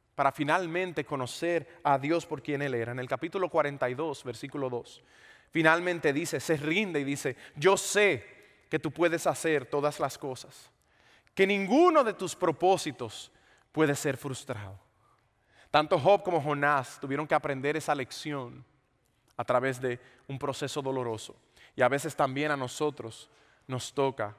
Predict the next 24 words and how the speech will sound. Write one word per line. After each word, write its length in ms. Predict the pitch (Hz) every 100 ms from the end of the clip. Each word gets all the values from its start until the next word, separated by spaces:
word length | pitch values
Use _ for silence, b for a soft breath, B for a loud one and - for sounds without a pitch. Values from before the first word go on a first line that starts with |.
| _
aprenderlas 640 | - 120 113 110 120 120 107
de 80 | 113
esa 160 | 123
manera. 400 | 113 104 104 113 _ _ _ _ _ _ _ _ _ _ _ _ _ b b
Así 100 | -
que, 140 | 143 139
¿qué 160 | 190
te 120 | 190 208
está 180 | -
enseñando 420 | 175 156 147 143 135
el 60 |
Señor 320 | - 127 117
hoy? 100 | 110
¿Te 80 | 113
encuentras 480 | 135 151 165 175 151
en 100 | 151
una, 120 | 135 B B
alguna 320 | 147 143 156
circunstancia 640 | 147 147 143 - 143 135 143
similar? 500 | 139 127 123 135 - _ _ _ _ _ _ _ _ _ _ _ -
No 140 | 139
endurezcas 540 | 143 147 147 147 147
tu 100 | -
corazón 640 | 131 131 117 - 123 113